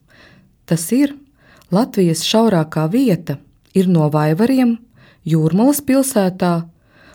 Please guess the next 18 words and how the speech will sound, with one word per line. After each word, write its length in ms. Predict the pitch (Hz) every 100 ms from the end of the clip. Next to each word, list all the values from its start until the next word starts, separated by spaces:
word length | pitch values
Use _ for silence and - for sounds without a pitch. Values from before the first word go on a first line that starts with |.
| -
līdz 240 | 175 170 -
Sesavas 540 | - 285 - 190 180
pagastam 640 | - 254 233 - 202 190 180 - -
Jelgavas 640 | 170 220 247 208 180 180
novadā. 580 | 214 208 160 139 143 139 - _ _ _ _ _ _ _ _ _ -
Tā 140 | 240 269
kā 160 | 196
Latvijas 500 | 170 214 285 180 156 -
teritorija 720 | 254 208 180 156 151 147 147
ir 220 | - 165 156 -
saspiesta, 840 | - 254 285 - 165 147 - - 147 _ _ _ _ _ _ _
šaura 480 | - 214 240 285 185 160 -
tās 220 | 156 -
centrā 640 | - 269 339 185 156 147 - _ _ _ _ _ _
un 100 | 170
tās 200 | 165 170 -
šaurākajā 640 | 240 269 160 - 165 165
daļā 300 | 202 226 160